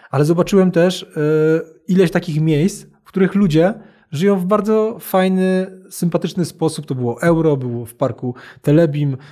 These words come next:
można się tam napić piwa juras-, jurajskiego. Jest ileś fajnych knajp, moim zdaniem na warszawskim poziomie. E, jest ileś nowych domów. Ludzie mieszkający w Zawierciu cieszą się z tego, że wychodzą na rower i są zaraz na Jurze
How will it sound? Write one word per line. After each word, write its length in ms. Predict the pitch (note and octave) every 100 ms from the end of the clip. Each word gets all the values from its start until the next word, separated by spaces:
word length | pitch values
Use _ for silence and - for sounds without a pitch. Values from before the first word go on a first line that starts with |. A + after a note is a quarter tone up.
| - _
można 240 | C3 B2+ B2+
się 140 | -
tam 160 | C3+ C3
napić 300 | A#2 B2+ -
piwa 220 | F3+ D#3+
juras-, 440 | D3+ C#3+ B2 -
jurajskiego. 580 | D#3 C#3 C3+ - C#3 B2
Jest 140 | A#2+
ileś 380 | B2+ C#3+ - - - -
fajnych 380 | - D#3 G3 G#3
knajp, 360 | F3 D3+ D#3 -
moim 220 | D#3+ D3
zdaniem 220 | D3 D3+ D3
na 80 |
warszawskim 440 | C#3+ C#3 D#3 - F#3
poziomie. 480 | D#3+ C#3+ B2 C3 C#3+ - - - -
E, 140 | C3
jest 200 | C3 B2+
ileś 180 | D#3+ D3+
nowych 280 | D#3+ F#3+ D#3
domów. 500 | C#3+ C3 C3 D#3+ - _ _ _ -
Ludzie 320 | D3 E3+ D#3+
mieszkający 480 | D#3 - D#3 D#3+ D3
w 40 |
Zawierciu 480 | C#3+ C#3 D#3 D3 C3+
cieszą 260 | C#3 D3 C#3
się 100 | C3+
z 40 |
tego, 200 | C#3+ C#3+
że 320 | C3+ C#3 C#3
wychodzą 320 | C#3 C3+ D3+
na 140 | C#3+ C3+
rower 240 | D3 C#3
i 40 | C3
są 140 | C#3+
zaraz 240 | C3+ C3
na 100 | B2+
Jurze 360 | B2+ C3+ B2+